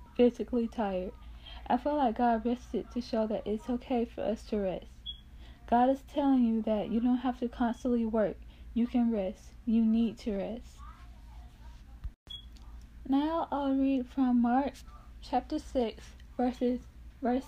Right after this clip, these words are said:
thirty-one. Then because so many people were coming and going that they did not even have a chance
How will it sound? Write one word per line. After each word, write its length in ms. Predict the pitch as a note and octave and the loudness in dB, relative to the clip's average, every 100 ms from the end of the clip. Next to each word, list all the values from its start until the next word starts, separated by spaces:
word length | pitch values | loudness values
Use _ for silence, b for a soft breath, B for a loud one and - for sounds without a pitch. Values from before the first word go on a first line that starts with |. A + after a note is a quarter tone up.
| - | -2
thirty-one. 560 | B3 A#3+ A3+ G#3 G#3+ - - - - - - - B B - | 2 4 2 0 -4 -10 -16 -18 -18 -18 -18 -18 B B 0
Then 180 | C#4 D4+ | 2 2
because 380 | F4 C#4+ B3 B3 | 0 0 0 0
so 200 | A#3+ B3 | 0 2
many 240 | D4 D#4+ | 2 0
people 380 | - D#4 C4+ C4 | -2 -2 0 0
were 140 | B3 | 0
coming 460 | B3 - B3 B3+ C4 | -2 0 2 2 2
and 160 | B3 C4 | 0 0
going 400 | A#3+ A#3 A3+ A#3 B B - | 0 0 -2 -4 B B -6
that 140 | A#3 | -4
they 120 | A3 | 0
did 180 | A#3+ C4 | 2 4
not 220 | C4 B3 | 2 2
even 300 | A#3 A#3 A#3+ | 0 0 0
have 240 | A#3+ A#3 A3 | 0 0 -2
a 60 | |
chance 280 | G#3 B3 G#3+ | -2 -2 -2